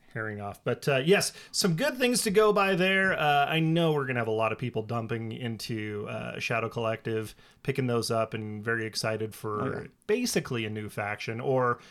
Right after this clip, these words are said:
Speaker 1: you know, refreshing their old standards.
Speaker 2: Yeah, 'cause it's not, it's not just players who are gonna be a-, using these components to add to their existing armies. Uh,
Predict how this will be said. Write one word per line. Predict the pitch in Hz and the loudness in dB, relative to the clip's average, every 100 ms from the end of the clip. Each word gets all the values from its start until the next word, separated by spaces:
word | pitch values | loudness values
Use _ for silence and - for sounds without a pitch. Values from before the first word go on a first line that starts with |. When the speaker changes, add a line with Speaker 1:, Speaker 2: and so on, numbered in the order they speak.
| - | -4
Speaker 1:
you | 175 | 2
know, | 139 | 4
refreshing | 131 120 131 120 - 113 110 | 4 4 2 0 -2 -6 -6
their | 104 104 113 | -4 -4 -2
old | 110 104 104 | -2 -4 -8
standards. | - 107 107 104 104 101 - _ _ _ _ _ _ _ _ _ - | -8 -6 -6 -6 -8 -8 -12 _ _ _ _ _ _ _ _ _ -10
Speaker 2:
Yeah, | 135 175 | -4 -2
'cause | - 117 | -2 -2
it's | 104 - | -2 -2
not, | 110 104 | -2 -2
it's | 120 107 | -4 -2
not | 113 131 - 117 | -2 -2 -4 -10
just | 120 120 110 - - - - | 0 0 0 -4 -8 -14 -8
players | - 123 113 107 101 | 0 2 4 2 0
who | |
are | 110 | 0
gonna | 113 | 0
be | 107 | 0
a-, | 107 107 | 0 0
using | 127 123 113 | 0 0 2
these | 107 | 0
components | - 113 120 110 - | 0 0 0 0 0
to | 110 | -2
add | 110 | -2
to | |
their | 107 | -2
existing | 101 123 131 113 | -2 -2 0 0
armies. | 110 101 101 - - - - | 0 -2 -4 -8 -10 -20 -10
Uh, | 143 - | -8 -8